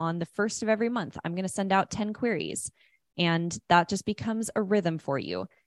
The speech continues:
Again, don't think about it too much. Don't, you know,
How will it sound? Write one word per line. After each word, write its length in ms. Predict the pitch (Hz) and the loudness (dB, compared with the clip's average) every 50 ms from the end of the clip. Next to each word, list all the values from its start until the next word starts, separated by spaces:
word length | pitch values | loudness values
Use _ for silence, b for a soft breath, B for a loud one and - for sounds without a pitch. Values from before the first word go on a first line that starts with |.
| _ _ _ _ _ | _ _ _ _ _
Again, 240 | 190 165 143 113 175 | 0 0 0 0 0
don't 240 | 151 185 175 160 - | 2 2 2 2 2
think 200 | - 226 226 240 | 0 -2 0 2
about 240 | 254 233 240 254 247 | 6 8 8 8 8
it 100 | 214 226 | 4 0
too 160 | - - 262 | 0 -2 2
much. 460 | 247 220 220 214 208 - - - - - _ - | 2 4 4 4 2 0 -6 -12 -14 -16 _ -6
Don't, 380 | 170 185 175 175 180 180 - - _ _ _ _ | -2 0 0 2 0 0 -2 -4 _ _ _ _
you 120 | 202 185 | -2 0
know, 340 | 165 156 151 151 156 165 | 0 2 2 2 0 -2